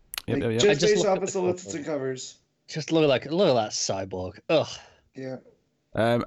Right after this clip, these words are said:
Speaker 2: I want to praise, I think it's the variant for Legion of Superheroes number four, which is next. Uh, that is beautiful.
Speaker 3: Yeah, that's pretty gorgeous. I'll give you that.
Speaker 2: Absolutely beautiful, that cover.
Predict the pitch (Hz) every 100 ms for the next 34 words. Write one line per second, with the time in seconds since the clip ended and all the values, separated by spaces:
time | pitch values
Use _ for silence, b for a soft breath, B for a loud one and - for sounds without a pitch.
0 | - 156 160 147 - 143 131 - - 135
1 | 139 135 120 117 127 127 117 110 120 127
2 | 135 - - 113 123 120 113 120 123 120
3 | 117 113 113 104 - 120 127 131 131 123
4 | 135 - - - - - _ _ 98 107
5 | 104 101 - 113 117 92 107 95 - -
6 | _ _ - _ - 127 147 113 107 95
7 | - _ _ _ _ _ _ _ _ _
8 | _ _ _ _ - - 110 110 113 -
9 | 101 101 92 95 107 104 95 90 85 -
10 | _ _ _ _ _ _ - 131 139 -
11 | 139 117 123 110 101 110 113 104 107 98
12 | 95 - 110 101 92 143